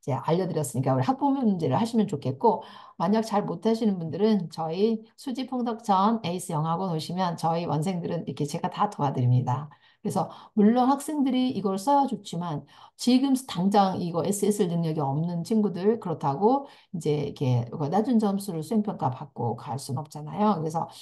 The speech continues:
이렇게 연습하시고 또 이렇게 문장 여기에서 연습하다 보면 이제 영작 실력도 많이 좋아지는 거 볼 수 있습니다. 오늘은 이상 이제 챗지피티와 클래스 카드를 통해서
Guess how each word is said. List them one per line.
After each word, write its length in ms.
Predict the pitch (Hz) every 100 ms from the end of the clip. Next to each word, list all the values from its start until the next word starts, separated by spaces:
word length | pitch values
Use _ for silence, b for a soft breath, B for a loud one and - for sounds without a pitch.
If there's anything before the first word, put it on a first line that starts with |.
| B -
이렇게 240 | 160 -
연습하시고 840 | 139 151 - 139 - 170 262 294 B B -
또 80 |
이렇게 260 | 233 233 233
문장 440 | 170 185 208 196
여기에서 380 | 143 147 165 151
연습하다 360 | 135 - 196 165
보면 320 | 143 202 185
이제 140 | 127 120
영작 340 | 165 214 202
실력도 380 | 233 254 - 160
많이 220 | 156 170
좋아지는 440 | - 127 - 139 -
거 100 | 135
볼 120 | 127
수 120 | 131
있습니다. 640 | - 156 147 151 165 202 -
오늘은 280 | 165 165 156
이상 420 | 151 196 247 294 B B B -
이제 340 | 170 143 139 139
챗지피티와 840 | 196 196 - - 196 - 160 - -
클래스 340 | 285 285 -
카드를 840 | 196 170 156 151 160 170 180 196
통해서 500 | 196 175 160 - 311